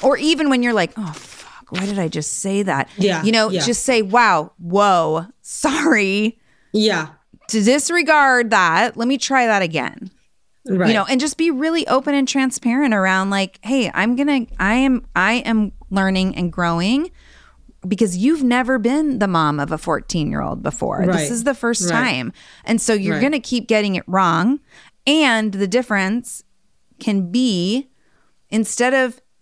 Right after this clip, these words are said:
Speaker 1: making a mistake in our parenting, which we all do, and then ruminating on it later on and beating ourselves up about it,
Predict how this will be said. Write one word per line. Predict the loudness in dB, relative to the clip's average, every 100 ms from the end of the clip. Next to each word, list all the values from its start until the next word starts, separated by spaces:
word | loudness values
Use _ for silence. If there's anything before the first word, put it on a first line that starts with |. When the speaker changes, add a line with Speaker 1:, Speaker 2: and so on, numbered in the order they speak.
| -4
Speaker 1:
making | -2 0 0 0
a |
mistake | 2 0 -4 -2 0 0 0
in | -2
our | -2
parenting, | -2 -4 -4 -4
which | -6 -6
we | -6
all | -2 -4
do, | -2 0 0 -2
and | -2
then | -2 -2
ruminating | 0 2 2 2 0 -2 -4
on | -4 -4
it | -4
later | -4 -4 -2
on | -2 -2
and | -2 -2
beating | -2 -2
ourselves | -4 -4 -4 -4
up | -6
about | -6 -6 -4
it, | -2 -4